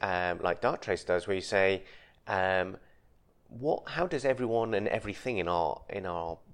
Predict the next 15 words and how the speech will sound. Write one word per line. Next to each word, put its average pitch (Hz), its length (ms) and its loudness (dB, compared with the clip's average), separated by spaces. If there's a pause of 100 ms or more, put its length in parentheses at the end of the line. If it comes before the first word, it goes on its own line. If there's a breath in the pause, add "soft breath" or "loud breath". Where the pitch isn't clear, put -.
(100)
business - 420 -4
operate? 78 680 -2 (120)
And 92 340 0
let 131 180 4
me 107 100 -2
know 101 260 2
if 85 240 -2
someone 98 340 -2
or 87 120 -4
something 87 400 -4
is 80 100 -6
starting - 260 -4
to 90 100 -8
do 87 140 -4
something 85 520 -6